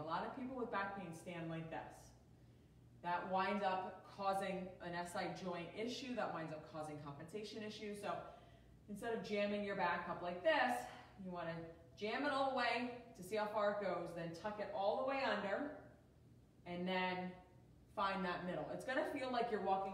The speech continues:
around like this for a while, because most of us walk around more with our butt sticking out. So you wanna just kinda tilt it under and then find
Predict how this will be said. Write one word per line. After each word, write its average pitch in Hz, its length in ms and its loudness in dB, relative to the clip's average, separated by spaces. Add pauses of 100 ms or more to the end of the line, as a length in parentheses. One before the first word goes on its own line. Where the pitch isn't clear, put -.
around 185 220 -2
like 165 220 -6
this 156 260 -4 (100)
for 147 80 -8
a 147 120 -4
while, - 320 -8 (480)
because 170 400 2 (180)
most 170 180 -4
of 180 100 -2
us 170 240 -2
walk 156 280 -2
around 160 320 -4
more 151 360 -4 (580)
with 156 140 -8
our 151 360 -2
butt 151 240 -6
sticking 156 280 -10
out. - 180 -10 (440)
So 180 260 2 (280)
you 170 120 -8
wanna 185 260 0
just 185 180 -4
kinda 190 280 -2
tilt 226 240 0
it 247 80 0
under 208 420 2 (100)
and 175 120 -2
then 165 320 0 (600)
find 160 260 0